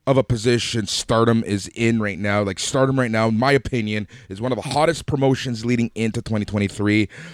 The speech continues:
You know, the entire Shiri, uh, storyline from twenty twenty-one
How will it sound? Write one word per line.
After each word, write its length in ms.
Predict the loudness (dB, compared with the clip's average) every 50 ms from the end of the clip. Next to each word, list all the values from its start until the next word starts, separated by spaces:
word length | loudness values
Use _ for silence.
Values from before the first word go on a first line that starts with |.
| -20 -20 _ _ -2
You 120 | 0 0 2
know, 80 | 2
the 120 | 0 -2 -4
entire 380 | -4 -2 0 2 2 4 2
Shiri, 560 | 2 2 2 4 6 6 6 6 6 4 2 -2 -8 -18 -20 -14 -6
uh, 160 | -2 0 2 2
storyline 640 | 0 -2 0 4 4 6 6 6 4 2 2 0 0
from 160 | -2 -4 -6
twenty 400 | -6 -4 -2 0 0 0 0 -2
twenty-one 800 | -2 -2 0 0 2 2 0 2 2 2 2 2 2 0 -4